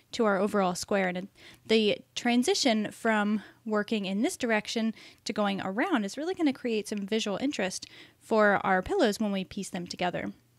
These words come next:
To start this next transition,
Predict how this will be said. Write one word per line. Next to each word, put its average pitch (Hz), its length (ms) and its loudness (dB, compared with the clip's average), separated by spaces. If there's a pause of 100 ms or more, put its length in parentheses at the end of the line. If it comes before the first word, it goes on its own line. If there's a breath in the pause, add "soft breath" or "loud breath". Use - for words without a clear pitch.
(920 soft breath)
To 262 100 -4
start 349 300 2
this 294 180 0
next 233 340 2
transition, 214 640 0